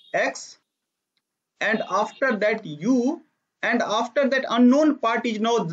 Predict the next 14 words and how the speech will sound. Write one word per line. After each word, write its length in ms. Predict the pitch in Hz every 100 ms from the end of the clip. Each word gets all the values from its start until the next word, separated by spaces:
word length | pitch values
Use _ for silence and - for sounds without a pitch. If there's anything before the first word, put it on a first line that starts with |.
| 160
just 300 | 196 214 - 139
this. 260 | 147 - _ _ _ _ _ _ _ _ _ _ - -
The 140 | 170 175 165
delta 400 | 202 202 208 156
f 320 | 170 240 - - _ _ _ _ _ _ _ _ _ _ _ _ _ _ _ _ _
plus 220 | 180 226
minus 260 | 220 202 202
delta 340 | 190 196 196
f 280 | 190 208 294 -
plus 240 | 190 247 240
minus 540 | 190 190 269 - - _ _ _ _ _ _ _
delta 440 | 180 196 214 175
z 320 | 143 180 302 - _ _ _ _ _ _ _ _ _ _ _ -
x, 520 | 196 254 - - -